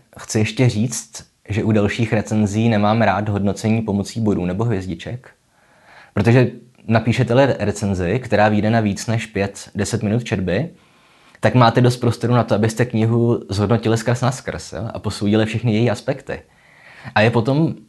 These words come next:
dost reduktivní uzavřít dlouhou a promyšlenou recenzi tím, že na ní plácnete čtyři hvězdičky z pěti.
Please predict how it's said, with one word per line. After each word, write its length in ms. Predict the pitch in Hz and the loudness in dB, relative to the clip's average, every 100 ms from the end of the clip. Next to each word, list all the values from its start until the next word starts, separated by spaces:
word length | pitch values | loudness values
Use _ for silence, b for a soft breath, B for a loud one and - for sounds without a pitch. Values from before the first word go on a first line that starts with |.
| - | -4
dost 260 | 113 123 | 0 0
reduktivní 720 | 117 110 110 110 90 85 110 | 0 -2 -2 -2 0 0 0
uzavřít 460 | 127 113 110 107 131 | 0 0 2 2 2
dlouhou 460 | 117 104 104 104 110 | 2 2 2 2 0
a 60 | |
promyšlenou 500 | - 104 107 110 113 | 0 -2 -2 0 0
recenzi 400 | 113 110 101 120 | 0 0 -2 -2
tím, 380 | 120 90 98 151 B B - | -2 -4 -4 -6 B B -2
že 80 | 107 | 0
na 60 | |
ní 100 | 101 | 2
plácnete 440 | 113 98 95 110 107 | 2 2 0 -2 -2
čtyři 200 | - 107 | -2 0
hvězdičky 400 | 107 107 107 113 | 0 -2 -6 -6
z 60 | |
pěti. 380 | - 98 - 78 | -6 -8 -8 -14